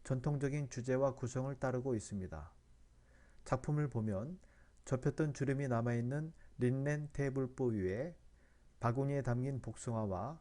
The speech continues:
아몬드, 포도, 나이프,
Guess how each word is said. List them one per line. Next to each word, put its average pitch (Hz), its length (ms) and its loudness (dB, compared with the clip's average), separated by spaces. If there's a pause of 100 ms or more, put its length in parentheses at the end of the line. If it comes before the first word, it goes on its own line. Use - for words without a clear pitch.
(260)
아몬드, 117 680 2 (240)
포도, 101 400 0 (420)
나이프, 120 680 0